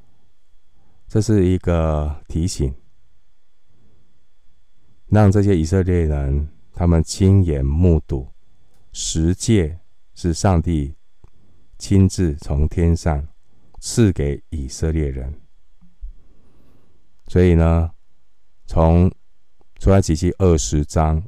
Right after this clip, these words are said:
二十二节到二十三章三十三节，内容呢，是关于十诫在日常生活中实际应用的教导。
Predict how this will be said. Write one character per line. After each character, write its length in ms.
二 180
十 180
二 180
节 360
到 300
二 160
十 160
三 260
章 240
三 240
十 100
三 260
节， 240
内 160
容 260
呢， 340
是 160
关 300
于 240
十 420
诫 400
在 300
日 280
常 400
生 240
活 200
中 280
实 400
际 460
应 320
用 300
的 140
教 280
导。 260